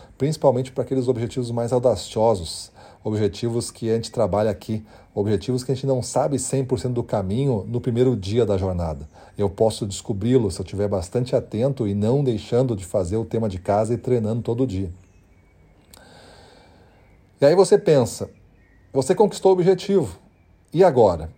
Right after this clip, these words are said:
Cheguei até aqui, o que que eu faço? O que que você acha que faz?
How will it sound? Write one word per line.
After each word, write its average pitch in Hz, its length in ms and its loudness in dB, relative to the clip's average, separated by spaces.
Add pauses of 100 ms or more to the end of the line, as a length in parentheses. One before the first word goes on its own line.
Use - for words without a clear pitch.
Cheguei 131 260 -2
até 147 220 0
aqui, 131 260 -2
o - 20 -10
que 127 60 -12
que 127 100 -4
eu - 60 -2
faço? - 440 -6
O - 2000 -20
que 160 100 -16
que 151 60 -10
você 139 260 0
acha 98 300 0
que 95 100 -6
faz? - 540 -8